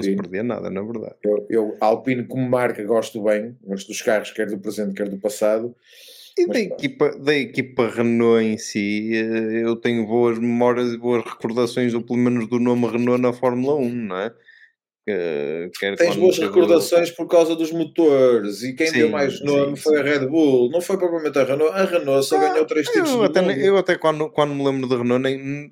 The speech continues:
Speaker 2: dificilmente
Speaker 1: A
Speaker 2: me lembro de
Speaker 1: Williams.
Speaker 2: Red Bull. Williams,
Speaker 1: Williams.
Speaker 2: Benetton.
Speaker 1: Pois. Be-, não, Benetton era Ford.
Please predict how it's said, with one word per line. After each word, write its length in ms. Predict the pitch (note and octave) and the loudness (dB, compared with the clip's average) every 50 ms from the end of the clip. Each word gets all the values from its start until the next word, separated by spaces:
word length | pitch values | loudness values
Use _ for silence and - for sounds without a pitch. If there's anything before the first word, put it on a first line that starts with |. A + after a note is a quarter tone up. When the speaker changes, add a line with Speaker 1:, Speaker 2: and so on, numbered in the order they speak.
| - D3 | -12 -6
Speaker 2:
dificilmente 580 | C3+ E3 D#3+ D#3+ E3 C3+ - C#3+ C3 C3+ C#3+ D#3+ | -4 -2 -2 -2 -2 0 0 0 2 2 4 4
Speaker 1:
A 40 | |
Speaker 2:
me 60 | C#3+ D3 | 6 6
lembro 180 | D#3+ F3 F3+ | 6 6 6
de 60 | E3 D3+ | 4 2
Speaker 1:
Williams. 180 | C3+ B2+ B2+ | 0 0 2
Speaker 2:
Red 180 | C3+ C#3+ C#3+ - | 2 2 2 0
Bull. 300 | C3+ A#2+ G#2 G2 F2+ - _ _ - | -2 -2 -2 -2 -4 -8 _ _ -6
Williams, 400 | A2 A2 A#2 B2+ B2 A#2+ A#2 A2+ C3 C#3 D3 C#3+ | -2 0 2 2 2 2 2 2 2 2 2 2
Speaker 1:
Williams. 240 | C#3+ C3+ C3 A#2 G#2+ | 0 -2 -2 -2 -2
Speaker 2:
Benetton. 480 | A2+ A2+ A2+ A2 - - A#2 A#2+ B2 | 0 0 0 0 0 0 -2 0 0
Speaker 1:
Pois. 180 | B2+ B2 A#2+ - - _ _ _ _ _ _ _ _ _ - | 0 -2 -2 -4 -12 _ _ _ _ _ _ _ _ _ -12
Be-, 200 | G2 F#2 - - - | -8 -8 -8 -8 -8
não, 260 | A#2 A#2 A2 G2 G2+ | -8 -6 -4 -4 -4
Benetton 380 | A2 A#2 G#2 G2+ F#2+ G#2+ A#2 B2 | -4 -4 -4 -4 -4 -2 -2 -2
era 100 | C3+ D3 | -2 -2
Ford. 320 | - - A#2+ A#2+ C3 C3+ | -2 -2 -2 -2 -2 -2